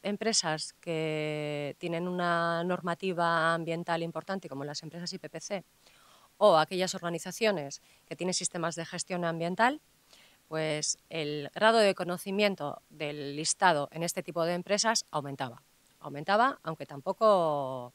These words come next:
había el, el, el número crecía hasta el ochenta por ciento.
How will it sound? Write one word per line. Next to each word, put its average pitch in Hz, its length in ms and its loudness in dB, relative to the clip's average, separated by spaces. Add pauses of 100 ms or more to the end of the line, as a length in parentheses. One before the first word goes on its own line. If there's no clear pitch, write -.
había 143 1040 -4 (100)
el, 131 560 -12
el, 127 460 -18
el 143 140 -14
número 165 280 -2
crecía 151 480 -2
hasta 131 280 -6
el 127 80 -6
ochenta 123 280 -14
por - 140 -18
ciento. - 240 -20